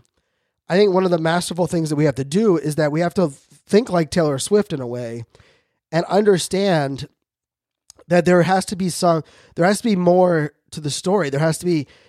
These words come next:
an element that kind of crosses over, but you also have to recognize that I, I can guarantee that there is a lot of men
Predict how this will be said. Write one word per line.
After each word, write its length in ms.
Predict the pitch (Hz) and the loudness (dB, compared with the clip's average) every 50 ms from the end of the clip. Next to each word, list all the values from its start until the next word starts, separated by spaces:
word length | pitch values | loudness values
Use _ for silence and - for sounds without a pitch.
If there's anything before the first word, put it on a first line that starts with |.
| _ _ - | _ _ -10
an 100 | 156 165 - | -10 -6 0
element 360 | 165 180 190 185 180 165 151 | 2 4 4 4 2 0 -2
that 80 | 156 - | -2 -2
kind 140 | 175 160 143 | -2 -2 -4
of 60 | 143 | -4
crosses 420 | - - 156 143 - - 143 131 | -4 -2 -2 -2 -2 -4 -4 0
over, 300 | 160 202 247 196 165 143 | 2 2 2 2 0 0
but 140 | 139 160 160 | 0 0 0
you 120 | 160 160 | 2 2
also 240 | 170 202 226 - 240 | 4 4 4 2 0
have 120 | 202 185 - | -2 -2 -2
to 80 | 180 | -2
recognize 760 | 165 151 - 156 147 143 143 135 135 135 135 131 135 - - _ _ _ _ _ _ _ _ - | -2 -2 -2 -4 -6 -6 -4 -4 -4 -4 -4 -6 -6 -8 -14 _ _ _ _ _ _ _ _ -2
that 360 | 165 170 170 160 156 _ _ _ _ _ _ _ _ _ _ | 2 4 4 2 2 _ _ _ _ _ _ _ _ _ _
I, 200 | - 156 170 196 - - | -4 -2 -2 -2 -2 -2
I 120 | 170 180 | -2 -2
can 160 | 185 196 190 180 | 0 0 -2 2
guarantee 440 | 175 175 170 160 156 - 233 220 | 2 2 2 2 0 0 0 0
that 120 | 175 165 151 | 2 2 4
there 180 | 160 170 180 | 4 6 4
is 80 | 170 165 | 4 2
a 60 | 165 | 0
lot 220 | 151 151 160 175 175 | 0 0 0 0 -2
of 180 | 160 147 139 | -4 -6 -6
men 460 | 143 160 160 160 156 151 156 156 151 | -4 -4 -2 -2 -2 -2 -2 -4 -4